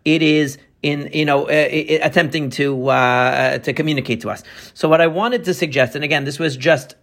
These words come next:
off the cuff, we were sitting and learning the Midrash together in the Beit Midrash. This wasn't a, um, worked out idea. This wasn't a fully developed idea or fleshed out, or it was what I call a half-baked idea, just off, completely off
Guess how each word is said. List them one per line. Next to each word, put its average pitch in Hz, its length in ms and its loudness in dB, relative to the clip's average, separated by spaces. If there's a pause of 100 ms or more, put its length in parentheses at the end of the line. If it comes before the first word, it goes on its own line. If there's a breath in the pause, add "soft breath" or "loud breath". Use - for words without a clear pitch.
off 135 240 0
the 143 80 -2
cuff, 202 240 0
we 156 80 -4
were 123 140 -4
sitting 143 300 -6
and 131 100 -8
learning 139 200 -4
the 127 60 -4
Midrash 131 360 -2
together 131 280 -4
in 131 80 -4
the 127 60 -6
Beit 135 160 -2
Midrash. 185 380 -2
This 143 200 -6
wasn't 160 640 0
a, 123 480 2
um, 117 480 0 (260 loud breath)
worked 151 520 0
out 131 180 2
idea. 147 420 2
This 135 200 -10
wasn't 120 200 -4
a 120 40 -6
fully 120 260 -4
developed 185 460 0
idea 143 560 2
or 127 100 -2
fleshed 127 380 -4
out, 135 440 0
or 120 240 0
it - 60 -8
was 127 160 -4
what 127 160 -2
I 123 80 0
call 123 180 -2
a 120 60 0
half-baked 151 540 0
idea, 139 260 0
just 131 220 -6
off, 131 280 -6 (100)
completely 170 640 -4 (300 loud breath)
off 160 360 2